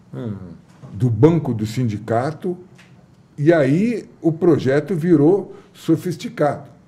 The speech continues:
Speaker 2: Você pode imaginar quanto custou aquele teste de dois milhões de quilômetros?
Speaker 1: Hum, deve ter custado muito, né?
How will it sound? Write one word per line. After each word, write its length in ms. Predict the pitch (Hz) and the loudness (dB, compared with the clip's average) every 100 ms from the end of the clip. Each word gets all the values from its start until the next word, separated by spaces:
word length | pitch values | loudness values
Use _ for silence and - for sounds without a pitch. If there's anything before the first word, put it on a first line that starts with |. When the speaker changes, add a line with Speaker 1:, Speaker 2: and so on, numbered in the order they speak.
| _ _ _ - - | _ _ _ -20 -18
Speaker 2:
Você 200 | - 180 | 0 0
pode 260 | 180 233 214 | 4 2 2
imaginar 580 | 180 151 117 131 127 117 | 0 0 0 -2 -4 -2
quanto 340 | 151 175 160 | 0 0 -2
custou 400 | 143 113 113 143 | -8 -8 -2 0
aquele 280 | 113 123 104 | 0 -2 -6
teste 440 | - 120 120 - 90 | -4 -4 -4 -8 -16
de 120 | 85 | -16
dois 300 | 90 113 117 | -6 -4 -4
milhões 320 | 101 95 113 110 | -6 -4 -4 -4
de 60 | |
quilômetros? 600 | - 101 131 147 - - _ _ _ _ _ - | -8 -10 -10 -10 -16 -20 _ _ _ _ _ -14
Speaker 1:
Hum, 240 | 107 87 78 | -12 -12 -14
deve 120 | 78 | -20
ter 100 | 90 | -20
custado 340 | - - 95 135 | -20 -12 -8 -6
muito, 440 | 117 120 104 85 | -4 -4 -6 -10
né? 260 | 87 101 | -10 -8